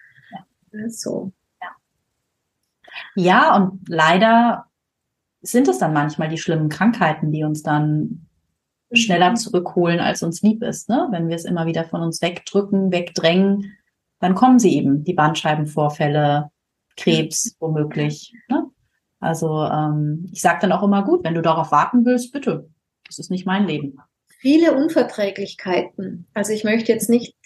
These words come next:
Speaker 2: die, die Unverträglichkeiten haben, alle vor den Kopf stoßen,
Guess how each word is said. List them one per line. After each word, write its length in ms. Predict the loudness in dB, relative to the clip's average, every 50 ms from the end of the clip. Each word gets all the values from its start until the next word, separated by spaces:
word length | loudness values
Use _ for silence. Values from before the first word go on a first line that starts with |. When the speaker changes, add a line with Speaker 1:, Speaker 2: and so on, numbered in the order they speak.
| -20 -10 _ 0
Speaker 2:
die, 160 | 2 2 2
die 180 | 2 2 2
Unverträglichkeiten 1120 | 2 2 2 2 0 0 0 0 -2 0 0 0 -2 -2 -2 -2 -2 -2 -2 -4 -4 -4 -2
haben, 260 | -2 -2 -2 -2 -2
alle 260 | -2 0 0 2 2 2
vor 160 | 0 -2 -2
den 160 | -4 -6 -6
Kopf 240 | -4 -4 -4 -4 -4
stoßen, 500 | 0 2 4 4 2 2 0 0 0